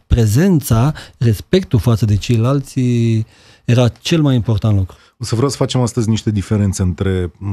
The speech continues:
Speaker 2: campionatele astea mari, în, în care ai jucat. Mi se pare foarte interesant să văd psihologia oamenilor și modul, modul
Speaker 1: Eu am
Speaker 2: de
Speaker 1: avut
Speaker 2: comportament.
Speaker 1: șansa să plec într-un campionat cel olandez cu o disciplină, un popor cu o disciplină incredibilă,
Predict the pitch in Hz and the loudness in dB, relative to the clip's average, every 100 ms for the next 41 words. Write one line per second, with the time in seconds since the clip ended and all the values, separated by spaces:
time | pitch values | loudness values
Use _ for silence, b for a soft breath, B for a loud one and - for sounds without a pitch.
0 | 95 110 98 107 107 107 92 107 98 95 | -4 -2 0 0 0 -2 -2 -2 0 0
1 | 92 92 _ _ _ - 101 92 92 87 | -2 -2 _ _ _ -6 -4 -4 -4 -6
2 | 101 101 110 101 87 92 98 113 107 - | -6 -2 -2 0 -2 -4 -4 -2 -2 -2
3 | 110 107 110 107 98 98 107 101 101 95 | -4 -2 -2 -2 -2 -2 -2 -4 -4 -8
4 | - 113 107 104 90 117 104 98 92 95 | -6 -6 -2 -2 0 0 0 0 -2 -4
5 | 92 107 101 95 92 107 104 113 170 170 | -4 -4 -4 -6 -6 -4 2 4 4 4
6 | 175 - 117 101 - 101 107 147 _ _ | 2 4 4 2 2 2 2 0 _ _
7 | - 123 101 139 143 139 147 147 127 117 | -2 -2 2 0 2 2 2 2 2 2
8 | 113 120 110 120 117 110 101 101 131 - | 4 2 2 2 4 4 4 2 0 0
9 | 123 113 107 101 - 101 127 151 110 110 | 0 2 2 0 -2 0 2 4 4 2
10 | 113 117 117 147 120 107 101 104 120 113 | 2 2 0 0 0 0 0 2 2 2
11 | 107 101 101 90 87 90 | 2 2 2 2 0 -2